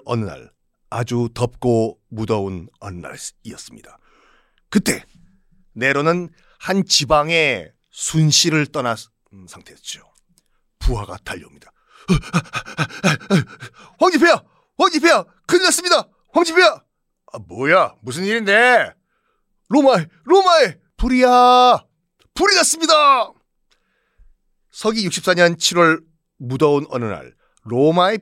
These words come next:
빈민가에 화재가 발생을 했는데, 덥고 지금 건조한 날씨에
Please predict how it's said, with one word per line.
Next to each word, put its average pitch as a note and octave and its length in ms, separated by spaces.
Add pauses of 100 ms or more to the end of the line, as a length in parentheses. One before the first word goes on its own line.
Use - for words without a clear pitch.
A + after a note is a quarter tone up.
빈민가에 F3+ 760
화재가 F#3+ 440
발생을 A#2+ 360
했는데, G2+ 420 (460)
덥고 D3 880
지금 D3 240
건조한 E3 560
날씨에 B2+ 440